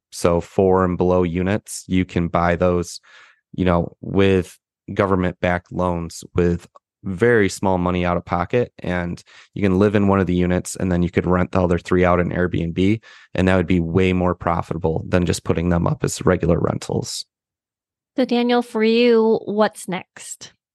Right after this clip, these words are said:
Speaker 1: That's a great question. So we're looking actively for a vacation property for my family and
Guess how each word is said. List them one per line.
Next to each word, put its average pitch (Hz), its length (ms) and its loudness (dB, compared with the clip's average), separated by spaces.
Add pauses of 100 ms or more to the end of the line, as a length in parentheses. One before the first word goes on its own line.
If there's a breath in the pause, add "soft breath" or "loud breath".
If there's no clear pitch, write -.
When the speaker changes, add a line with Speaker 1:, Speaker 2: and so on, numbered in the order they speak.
(640)
Speaker 1:
That's 123 200 -6
a 151 60 -4
great 113 240 2
question. 90 540 0
So 92 500 2 (280 loud breath)
we're 104 120 4
looking 135 500 2
actively 98 560 -2
for 87 540 0
a 85 120 -2
vacation 87 640 -4
property - 600 -4
for 90 520 -2
my 90 160 0
family 90 680 0
and 87 280 0